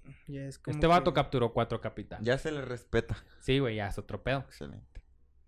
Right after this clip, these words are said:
Speaker 2: Eh, murió Tizoc de modo extraño y prematuro, y el elegido para sucederle como octavo Tlatoani Mexica fue otro hermano de Axayácatl Ti-, y Tizoc, otro tío de Moctezuma,
Speaker 3: Simón.
Speaker 2: el poderoso Ahuizotl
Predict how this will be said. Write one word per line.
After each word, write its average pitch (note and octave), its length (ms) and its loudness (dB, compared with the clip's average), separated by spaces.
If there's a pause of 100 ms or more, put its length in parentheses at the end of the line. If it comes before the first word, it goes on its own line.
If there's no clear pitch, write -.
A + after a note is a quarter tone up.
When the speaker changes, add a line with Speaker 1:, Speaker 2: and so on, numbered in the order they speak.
(380)
Speaker 2:
Eh, B2 260 -8
murió D3 300 2
Tizoc E3+ 280 6
de F3 80 4
modo D#3+ 200 6
extraño D3+ 380 2
y D#3+ 40 2
prematuro, E3 600 2 (360)
y C#3 100 4
el D3 100 6
elegido C3 460 6
para A#2 180 4
sucederle B2+ 480 2
como B2 220 2
octavo C3+ 400 4
Tlatoani A#2 440 0
Mexica F#3 580 0 (420)
fue G3+ 420 4
otro F3+ 240 6
hermano E3 360 6
de D#3+ 60 8
Axayácatl A#2+ 580 2
Ti-, D3 300 -4
y C3+ 120 2
Tizoc, - 440 0 (100)
otro A#2 300 -8
tío A2+ 240 -2
de A2+ 100 0
Moctezuma, D#3+ 520 0
Speaker 3:
Simón. G2 360 -4
Speaker 2:
el G#3 200 4
poderoso D#3+ 840 4
Ahuizotl A#2 640 2